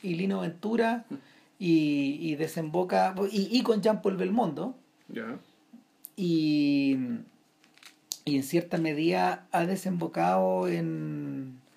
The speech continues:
Speaker 1: ha desembocado en algunos policiales franceses del, de, de la, de la década de los ochenta con Gerard Depardieu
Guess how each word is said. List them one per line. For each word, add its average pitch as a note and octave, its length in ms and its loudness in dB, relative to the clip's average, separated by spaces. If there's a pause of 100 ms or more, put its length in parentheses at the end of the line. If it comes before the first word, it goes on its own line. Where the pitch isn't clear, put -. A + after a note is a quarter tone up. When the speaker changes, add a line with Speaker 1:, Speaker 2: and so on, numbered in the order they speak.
(420)
Speaker 1:
ha F#3+ 100 2
desembocado F#3 840 0
en F3+ 160 -2
algunos F3 320 -2
policiales F3+ 500 0
franceses F#3 720 -2 (480)
del, C#3+ 180 -4 (140)
de, C3+ 680 -2
de C#3 140 -4
la, C3 200 -2
de D3+ 120 -8
la C#3+ 120 2
década E3+ 300 2
de D3+ 40 0
los C#3+ 140 -2
ochenta G3 440 -2
con F3 160 -6
Gerard E3 240 -2
Depardieu D#3+ 640 -4